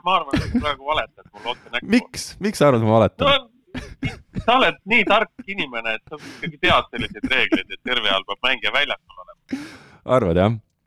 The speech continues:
Speaker 1: Jah.
Speaker 2: No nii, sa pakud, et see lugu on vale?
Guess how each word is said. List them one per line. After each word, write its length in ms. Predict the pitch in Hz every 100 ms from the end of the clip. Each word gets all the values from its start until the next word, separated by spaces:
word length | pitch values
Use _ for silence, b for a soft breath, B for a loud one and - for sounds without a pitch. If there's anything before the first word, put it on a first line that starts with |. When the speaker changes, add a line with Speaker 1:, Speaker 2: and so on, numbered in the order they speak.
| _ _ - - -
Speaker 1:
Jah. 160 | 196 185 _ _ _ 143
Speaker 2:
No 100 | 208
nii, 140 | 185
sa 80 | 175
pakud, 240 | 247 208 175
et 80 | -
see 100 | 185
lugu 160 | 196
on 80 | 147
vale? 200 | 180 131